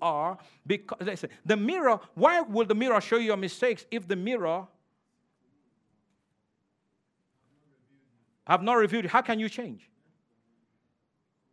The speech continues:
H-, have you noticed that the more people talk about your failing, the more you fail?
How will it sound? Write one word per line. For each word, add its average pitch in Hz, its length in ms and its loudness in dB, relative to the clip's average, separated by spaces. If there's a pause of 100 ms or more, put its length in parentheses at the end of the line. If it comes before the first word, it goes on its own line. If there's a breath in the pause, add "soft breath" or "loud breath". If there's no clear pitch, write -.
(340 loud breath)
H-, - 100 -8
have 220 160 4
you 339 80 0
noticed 320 380 0
that 208 140 -4
the 202 60 -2
more 262 200 0
people 247 240 -6
talk 226 160 -4
about 190 260 -4
your 180 120 -4
failing, 214 480 -6
the 180 80 -4
more 202 160 -6
you 190 100 -6
fail? 185 320 -12